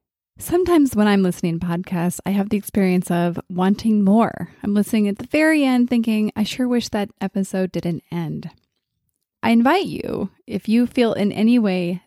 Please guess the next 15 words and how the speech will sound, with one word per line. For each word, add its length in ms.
the 140
same 300
way, 240
I 80
invite 280
you 120
to 200
the 100
Special 300
Needs 280
Mom 420
podcast 720
community, 640
which 180
is 220